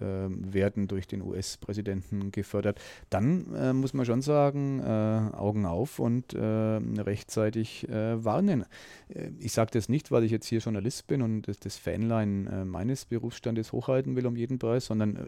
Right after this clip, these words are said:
ich glaub tatsächlich, dass es ein wichtiges Korrektiv in einem demokratischen System ist, dass die Medien funktionieren. Und, äh,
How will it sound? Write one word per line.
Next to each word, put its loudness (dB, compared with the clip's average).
ich -6
glaub 2
tatsächlich, 0
dass 0
es -2
ein -2
wichtiges -4
Korrektiv -2
in 2
einem -2
demokratischen -2
System -4
ist, -4
dass -4
die -4
Medien 0
funktionieren. -2
Und, -2
äh, 0